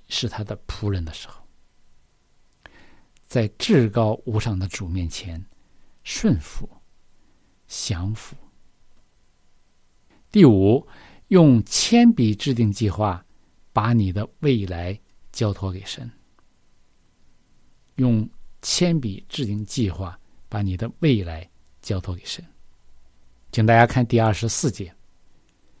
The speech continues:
“但我靠着主自信，我也必快去。”保罗这里所用的“自信”这个词，同时还有信服或者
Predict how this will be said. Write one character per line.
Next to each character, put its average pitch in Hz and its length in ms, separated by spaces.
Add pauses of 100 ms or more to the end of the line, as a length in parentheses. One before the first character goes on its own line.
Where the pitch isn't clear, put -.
(880)
“但 143 240
我 117 160
靠 151 280
着 151 160
主 90 440 (320)
自 190 240
信， 139 320 (420)
我 104 120
也 95 180 (220)
必 160 260 (120)
快 90 320
去。” - 280 (2250)
保 120 160
罗 135 380
这 143 100
里 123 100
所 117 200
用 117 160
的 104 100 (140)
“自 151 260
信” - 400 (180)
这 - 140
个 90 60
词， - 420 (400)
同 127 180
时 135 140
还 117 140
有 101 240 (180)
信 113 420
服 90 320 (240)
或 - 140
者 98 220